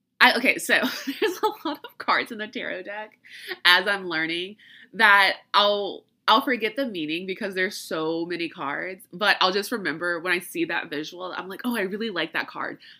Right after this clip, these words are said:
I don't remember anything about it, but I know that when I did read about it before, I <laughs> really liked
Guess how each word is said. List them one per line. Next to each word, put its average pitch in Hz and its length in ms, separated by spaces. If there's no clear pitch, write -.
I 202 80
don't 202 280
remember 220 460
anything 170 460
about 147 340
it, - 140
but 175 80
I 180 60
know 180 280
that 190 180
when 185 80
I 170 100
did 220 320
read 214 120
about 175 240
it 156 80
before, 170 320
I - 60
<laughs> 202 160
really 403 400
liked - 420